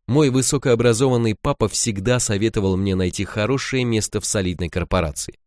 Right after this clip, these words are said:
Он говорил о том, как хорошо подниматься по служебной лестнице. Но он не понимал, что если я буду полагаться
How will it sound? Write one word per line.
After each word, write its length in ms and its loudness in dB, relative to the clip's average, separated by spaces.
Он 160 2
говорил 280 4
о 160 0
том, 280 2
как 260 -2
хорошо 540 0
подниматься 840 0
по 140 -2
служебной 640 0
лестнице. 500 -6
Но 140 0
он 100 4
не 120 2
понимал, 440 2
что 200 -8
если 360 0
я 180 2
буду 240 -2
полагаться 640 -2